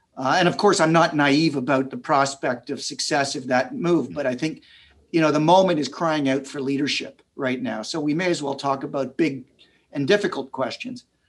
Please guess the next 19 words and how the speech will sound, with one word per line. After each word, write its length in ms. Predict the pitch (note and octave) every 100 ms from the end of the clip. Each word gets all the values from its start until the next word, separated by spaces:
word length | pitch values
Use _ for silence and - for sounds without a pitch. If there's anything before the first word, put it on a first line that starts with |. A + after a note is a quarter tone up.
| _ _ _ _
uh, 320 | B2+ B2+ B2+
put 200 | B2+ D#3
them 140 | D#3 C#3+
all 160 | C#3
on 100 | C3+
the 60 | B2
table 340 | C3 B2+ C3
at 60 | B2
the 60 |
same 300 | A#2+ B2+ A#2
time. 300 | A#2+ C#3+ C#3
So 200 | A#2+ C#3
Bill 240 | B2 F3 F#3
ninety-six, 800 | F3+ E3+ D3+ - F#3+ F#3+ - - _ _ _ _
without, 600 | - E3 E3+ G#3+ A3 A3 - _ -
uh, 360 | D3+ D3 D3 -
a 60 |
notwithstanding 720 | D3+ D#3+ E3 D#3+ - G3+ G#3 F#3
clause, 520 | - D3 C#3 C3 -